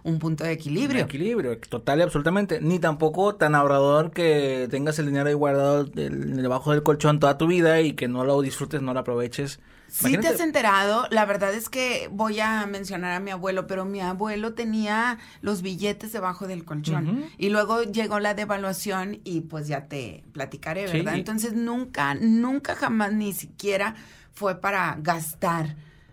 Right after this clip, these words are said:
Speaker 1: un billete de esos. Y nada más sirvió para forrar la cama de
Speaker 2: Sí.
Speaker 1: abajo.
Speaker 2: Oye, yo, yo conozco también casos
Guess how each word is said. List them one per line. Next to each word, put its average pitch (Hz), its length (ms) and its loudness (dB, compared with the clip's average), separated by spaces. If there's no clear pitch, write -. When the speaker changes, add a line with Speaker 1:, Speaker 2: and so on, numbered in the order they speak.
Speaker 1:
un 185 200 0
billete 180 440 -4
de 156 180 -2
esos. - 400 -8
Y 180 80 -4
nada 185 220 2
más 214 180 -2
sirvió 202 520 -4
para 196 160 -2
forrar 160 440 -4
la 170 160 -6
cama 196 300 -10
de 175 160 -8
Speaker 2:
Sí. 160 100 -4
Speaker 1:
abajo. 202 180 -8
Speaker 2:
Oye, 143 120 0
yo, 151 120 0
yo 139 160 2
conozco 156 300 0
también 139 240 2
casos 156 420 0